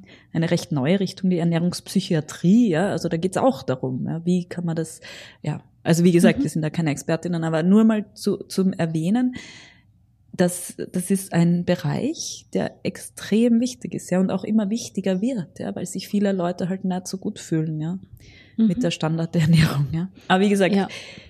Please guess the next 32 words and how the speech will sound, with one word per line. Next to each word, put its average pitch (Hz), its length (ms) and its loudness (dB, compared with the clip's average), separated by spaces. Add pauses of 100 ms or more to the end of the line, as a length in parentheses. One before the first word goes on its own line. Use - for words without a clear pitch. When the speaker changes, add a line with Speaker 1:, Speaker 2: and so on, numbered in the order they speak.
(600)
Speaker 1:
was 170 340 -2
man 202 160 0
wirklich 247 420 -4
dann, 226 460 -2 (460)
ähm, 190 440 -2 (440)
ernährungstechnisch, 202 800 0
welche 190 220 2
Lebensmittel 196 580 0
man 180 240 -2
essen - 280 -6
kann, 180 160 -4
dann 175 100 -4
machen 170 220 -4
wir 165 80 -4
eine - 80 -6
eigene 175 280 -2
Folge. 175 460 -6 (1200)
Speaker 2:
Mhm. 247 60 8
Speaker 1:
Aber 170 340 2 (720)
wenn 175 200 0
es 180 60 0
jetzt 180 160 -4
darum 180 200 2
geht, 175 220 2
eben 170 320 0
wie 180 200 4
wir 175 180 4
uns 165 300 -4
fühlen, 214 680 2
was 185 200 -4
unsere 180 240 -4
Persönlichkeit 180 1000 -4